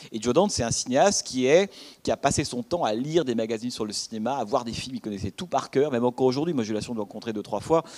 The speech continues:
c'est quelqu'un qui a une connaissance encyclopédique de l'histoire du cinéma, lui qui connaît les réalisateurs, les acteurs, les plans, les scénaristes, les régisseurs.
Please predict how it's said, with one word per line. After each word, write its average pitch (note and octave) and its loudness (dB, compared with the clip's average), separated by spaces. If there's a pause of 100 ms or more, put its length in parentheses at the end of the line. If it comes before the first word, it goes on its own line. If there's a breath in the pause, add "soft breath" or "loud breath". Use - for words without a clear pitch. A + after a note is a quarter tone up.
c'est A2+ -6
quelqu'un D3+ -2
qui C#3 -6
a A#2 -2
une G#2 -6
connaissance B2 -2 (100)
encyclopédique E3+ -2
de B2 -2
l'histoire D3+ -2
du B2 -6
cinéma, C#3+ -2 (260 loud breath)
lui B2 -6
qui A#2 -4
connaît A2 -2
les G#2+ 0
réalisateurs, G2+ 0
les A2 -4
acteurs, B2+ 2
les G#2 -2
plans, B2 -2
les A#2 0
scénaristes, G#2+ -4
les A2 -6
régisseurs. A#2 0